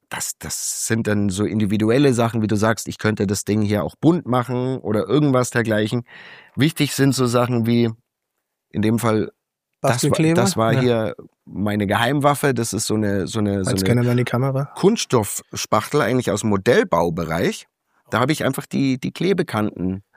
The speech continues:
Speaker 1: sehr, sehr gut mit zumachen können. Das ist innerhalb von Minuten trocken und dann kannst du es einfach abschleifen.
Speaker 2: Ja,
Speaker 1: Und dann
Speaker 2: ja,
Speaker 1: siehst
Speaker 2: kein
Speaker 1: du von dieser Ke-, Kante hier ist minimal noch was zu erkennen.
Speaker 2: Ja.
Speaker 1: Ähm, aber ansonsten ist von den Klebestellen nicht mehr viel zu erkennen.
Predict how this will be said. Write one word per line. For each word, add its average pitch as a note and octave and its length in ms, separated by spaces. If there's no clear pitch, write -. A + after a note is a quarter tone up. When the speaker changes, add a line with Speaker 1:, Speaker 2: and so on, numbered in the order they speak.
Speaker 1:
sehr, C3 300
sehr C#3 200
gut C#3 280
mit B2 180
zumachen G#3 440
können. G3 420
Das - 180
ist C3+ 160
innerhalb B2 280
von B2+ 160
Minuten C3 460
trocken F#3 440
und A2 160
dann B2+ 120
kannst A#2+ 220
du G2+ 40
es A2+ 80
einfach A#2 260
abschleifen. G3 680
Speaker 2:
Ja, G2+ 120
Speaker 1:
Und C3 100
dann B2+ 120
Speaker 2:
ja, A#2+ 120
Speaker 1:
siehst E3+ 140
Speaker 2:
kein C#3+ 60
Speaker 1:
du D#3 60
von C3+ 200
dieser B2 240
Ke-, - 160
Kante C#3+ 320
hier F#2+ 220
ist - 280
minimal A#2+ 680
noch A2+ 180
was G#2 180
zu - 120
erkennen. D3 480
Speaker 2:
Ja. B2+ 140
Speaker 1:
Ähm, B2 340
aber B2+ 200
ansonsten C#3+ 760
ist C#3 200
von C3+ 140
den A#2+ 220
Klebestellen B2+ 640
nicht B2+ 160
mehr A#2 120
viel A#2 220
zu - 160
erkennen. D3 540